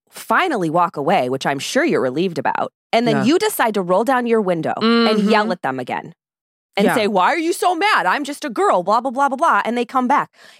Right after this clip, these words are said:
Speaker 1: If someone's punching my window and I feel threatened, if they walk away, I'm gonna be f-, happy they did.
Speaker 2: Yes. And
Speaker 1: Like
Speaker 2: also, let's not throw around, "I'm just a girl."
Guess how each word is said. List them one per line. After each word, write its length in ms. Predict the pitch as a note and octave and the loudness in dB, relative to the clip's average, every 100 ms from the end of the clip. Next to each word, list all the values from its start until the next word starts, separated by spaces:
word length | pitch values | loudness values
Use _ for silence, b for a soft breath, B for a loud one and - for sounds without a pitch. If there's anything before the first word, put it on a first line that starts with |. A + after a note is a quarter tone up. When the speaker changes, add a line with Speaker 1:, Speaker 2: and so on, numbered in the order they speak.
| B | B
Speaker 1:
If 120 | F#4+ | -4
someone's 340 | - A#4+ D5 - | -2 -2 -2 -6
punching 360 | - C#4 D4+ | -6 -4 -4
my 140 | B3+ A3 | -2 -2
window 300 | G3 G#3+ A3 | -2 -2 0
and 80 | D#3 | 0
I 120 | E3+ | -2
feel 160 | A3 | -4
threatened, 360 | F#3 F3 F3+ B3 | -4 -2 -2 -2
if 80 | F#3 | -2
they 120 | C4 | -2
walk 200 | D4 C4 | 0 0
away, 220 | A3+ A3+ | 0 0
I'm 140 | A#3 C4 | 2 0
gonna 120 | C4+ | -2
be 100 | F#3 | -4
f-, 200 | C#3 - _ _ | -8 -14 _ _
happy 400 | - G#3 G#3+ A3+ | -6 -4 -4 -4
they 160 | G3 F#3+ | -2 -2
did. 240 | D#3+ - - _ | -2 -6 -10 _
Speaker 2:
Yes. 440 | G3 A3+ F3+ - - _ _ - | -4 -2 -2 -8 -18 _ _ -4
And 120 | D#4+ | 0
Speaker 1:
Like 240 | E4 F4 - | 2 0 0
Speaker 2:
also, 280 | E4+ E4 D4 _ | 2 2 -2 _
let's 260 | D4 G4 - | -2 -2 0
not 200 | G#4 F#4 | -2 0
throw 180 | D4+ C4+ | 2 2
around, 200 | B3+ A3+ B3 | 2 0 0
"I'm 220 | G3+ G#3+ | -2 -2
just 220 | G#3+ G#3 G3 | -4 -4 -4
a 40 | |
girl." 440 | E3+ D3 E3+ A3 | -2 0 2 0